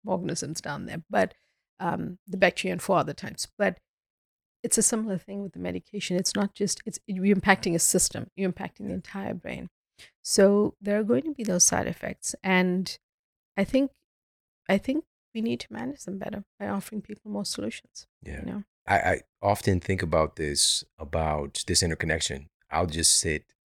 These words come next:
Speaker 2: and just kind of, um, imagineer how my thyroid is interacting with the meniscus in my knee, for
Speaker 1: Mm-hmm,
Speaker 2: example. Like,
Speaker 1: mm-hmm.
Speaker 2: it's, it seems so far-fetched until we think about it,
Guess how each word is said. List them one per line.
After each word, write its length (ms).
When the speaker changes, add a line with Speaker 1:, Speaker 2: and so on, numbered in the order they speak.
Speaker 2:
and 120
just 400
kind 200
of, 200
um, 560
imagineer 800
how 360
my 180
thyroid 800
is 680
interacting 680
with 240
the 60
meniscus 560
in 100
my 180
knee, 200
for 160
Speaker 1:
Mm-hmm, 60
Speaker 2:
example. 360
Like, 180
Speaker 1:
mm-hmm. 200
Speaker 2:
it's, 400
it 140
seems 380
so 640
far-fetched 720
until 260
we 120
think 320
about 320
it, 160